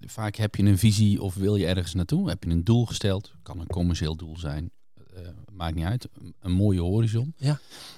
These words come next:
Speaker 1: En eigenlijk zorg je ervoor van, nou, hoe, met welke stappen,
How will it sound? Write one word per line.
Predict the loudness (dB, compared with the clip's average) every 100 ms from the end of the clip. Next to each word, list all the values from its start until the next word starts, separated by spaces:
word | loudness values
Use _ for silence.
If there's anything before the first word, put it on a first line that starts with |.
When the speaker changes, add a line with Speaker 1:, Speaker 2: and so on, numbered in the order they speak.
| -12
Speaker 1:
En | -4 -2
eigenlijk | 4 4 4 0 -2 -20 -20 -20 -20
zorg | -6 2 2 2
je | 0
ervoor | -2 -2
van, | -2
nou, | -2 0
hoe, | -2 -4 -10
met | -8 -4
welke | -2 -2 -4
stappen, | -4 -4 -4 -6